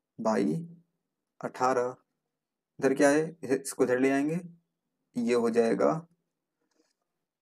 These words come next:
सिक्स फ़ाइव थर्टी, ये है तीन सौ by अठारह, equal to एस वाई। चार सौ अस्सी में तीन सौ में से कितना मिलेगा? ये मिलेगा वन एटी, वन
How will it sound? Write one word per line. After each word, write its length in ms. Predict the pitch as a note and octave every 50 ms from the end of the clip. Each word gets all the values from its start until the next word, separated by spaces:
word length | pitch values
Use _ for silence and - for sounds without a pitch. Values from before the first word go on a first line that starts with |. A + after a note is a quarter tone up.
| _
सिक्स 300 | - - - C3+ - -
फ़ाइव 200 | - - C#3 B2
थर्टी, 640 | B2 A#2 - _ - D3 D#3+ E3+ E3+ - - - - _ -
ये 180 | B2 A#2+ B2+ B2 B2
है 200 | B2 B2 A#2+ A#2+
तीन 640 | B2 - _ - B2+ B2+ C#3 D3 D3+ D#3 D#3+ E3 D#3+
सौ 360 | - - - C3 B2+ C3+ C#3+ C#3 C#3
by 100 | C#3+ C#3 C#3+
अठारह, 440 | C#3 - - C#3+ C#3+ C#3+ D3+ D3+ D3 - _ _ _ _ _ _ _ _ _ _ _ _ _ _ _ _ _ _ _ _ _ _
equal 400 | - - - - D3 D3 C#3+ C#3
to 160 | C3+ C#3 - - -
एस 180 | C#3 C3 - -
वाई। 280 | C#3+ C#3+ C#3+ D3 E3 E3+ - - - _ _ _ -
चार 200 | D3 C3 C3 -
सौ 200 | - - - C3 B2
अस्सी 240 | A#2+ - - - C3+
में 80 | C3
तीन 160 | - B3+ B3+
सौ 100 | A#3+ C3+
में 120 | B2+ - A#3+
से 120 | A#3 B3
कितना 220 | - G3+ - - C4+
मिलेगा? 300 | C#4 - C#3+ - E3 D#3+
ये 260 | - - A3+ A#3+ A#3+
मिलेगा 440 | A#3+ B3 A#3+ - A#2+ - - C#3+ E3 F3+ F3+ E3+ - - - - _ _ - - -
वन 280 | - B2 C#3+ D#3+ E3 E3 D#3+
एटी, 440 | D#3 D3+ D3+ - - F#3 F3+ - - _ _ _ _ _ _ _ _ _ _ _
वन 220 | A#2 A#2+ C3 C#3